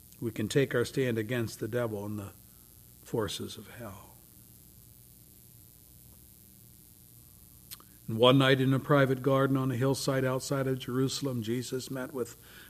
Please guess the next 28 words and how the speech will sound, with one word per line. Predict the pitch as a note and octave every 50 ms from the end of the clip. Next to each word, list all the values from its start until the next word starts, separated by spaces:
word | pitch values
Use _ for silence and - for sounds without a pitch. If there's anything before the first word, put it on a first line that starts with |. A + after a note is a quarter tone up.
| - -
eleven | A#2 A#2+ B2 B2 B2+ C3
of | B2+ A#2+
his | B2+ B2+ A2+ -
disciples, | C3+ A#2 - - B2+ C3 C3 - D3+ C#3 A#2 A2+
and | A#2 A2+
he | A2+ A#2
asked | A#2+ B2+ C3+ B2+ - -
them | C#3+ C3 C3
to | B2+ A#2+
pray | - - D3+ C#3 C3 A#2+ A2
with | G#2 G2+
him. | A2 A2 A2+ G#2+ A2 - - - - - - - - - - - - - - - - - - - - - - - - - - - - - - - - - - - - - - - -
And | - G#2+ G2+
they | G#2 G2+
couldn't | - - A2 G#2+ G#2 G2 G2 G2+
do | A2 G#2+ G#2 G#2 G2+ G#2+
it. | A2+ - - - - - - - - - - - - - - - - - - - - - - - - - - - - - - - - - - - - - - - - -
They | D3
couldn't | C3 - F3+ F3+ E3+ D#3+
do | D#3 E3+ F#3 F3+ A2+
it. | G2 - - - - - - - - - - - - - - - - - - - - - - - - - - - - - - - - - - - - - -
Luke | D3 D3+ D3 D3+
tells | - D#3 D#3 D3 D3+ - C#3+
us | C3+ A#2+
in | D3 C#3+
his | C#3+ C#3+ C3 C3
gospel | C#3+ C#3+ C#3+ D3 D3 - E3 D#3 D3+
why. | E3 F3+ F3 C#3 G#2 G2 G2